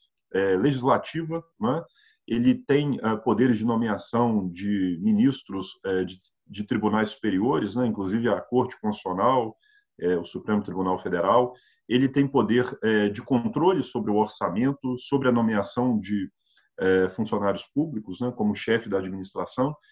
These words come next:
Ele é chefe de Estado e ele tem também, é, amplas prerrogativas, é, de veto,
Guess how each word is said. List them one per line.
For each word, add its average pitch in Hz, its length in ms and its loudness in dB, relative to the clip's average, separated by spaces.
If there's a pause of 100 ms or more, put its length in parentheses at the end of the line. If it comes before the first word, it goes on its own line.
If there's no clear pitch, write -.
(240)
Ele 143 240 4
é 131 80 4
chefe 123 380 0
de 120 80 -6
Estado 160 580 -2 (320)
e 180 160 0
ele 160 220 6
tem 147 260 0
também, 147 460 0 (100)
é, 123 260 0
amplas 165 500 0
prerrogativas, 127 1080 0 (220)
é, 107 320 2
de 139 140 0
veto, 107 580 0